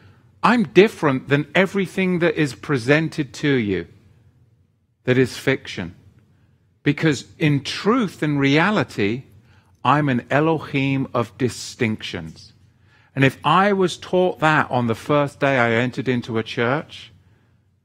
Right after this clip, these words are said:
then I would have been able to see that I was supposed to be distinct from sin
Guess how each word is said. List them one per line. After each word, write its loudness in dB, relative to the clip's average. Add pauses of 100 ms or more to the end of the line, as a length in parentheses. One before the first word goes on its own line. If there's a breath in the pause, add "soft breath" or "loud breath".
(460)
then 2
I 4
would 0
have 0 (220)
been 2
able 0
to -4
see -2
that -4
I -2
was -6
supposed -8
to -6
be -6
distinct -4
from -12
sin -8